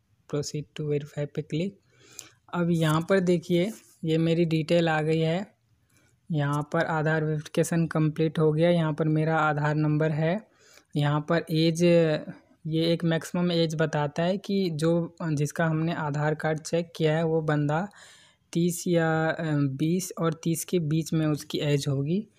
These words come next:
और यहाँ पर उसका जनरल आ गया है और स्टेट आ गया है दिल्ली का, और यहाँ पर उसका मोबाइल नंबर आ गया। मोबाइल नंबर के लास्ट के थ्री डिजिट है।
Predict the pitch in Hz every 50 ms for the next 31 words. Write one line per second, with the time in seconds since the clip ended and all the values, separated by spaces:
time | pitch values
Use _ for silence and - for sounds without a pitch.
0 | - _ _ _ - _ 190 156 147 147 147 151 147 - 160 160 147 - - -
1 | 160 147 143 151 151 151 151 160 156 156 151 147 147 147 147 151 151 147 147 156
2 | 160 175 180 165 160 156 156 151 - - - 151 151 - 156 143 143 143 143 147
3 | 151 156 160 151 147 139 139 143 143 147 147 - 170 170 160 156 147 135 139 147
4 | 151 151 - 175 190 214 247 - 185 156 - - - 165 160 156 151 143 151 156
5 | 156 160 156 151 151 147 156 156 156 143 143 139 139 139 143 147 165 190 196 170
6 | 151 143 143 143 143 147 151 147 143 147 143 143 143 139 - - 185 220 - -
7 | - - - - - _ _ - 147 143 151 160 156 - - - 185 180 180 -
8 | - - 175 170 156 160 156 147 151 151 - - 143 143 143 139 - _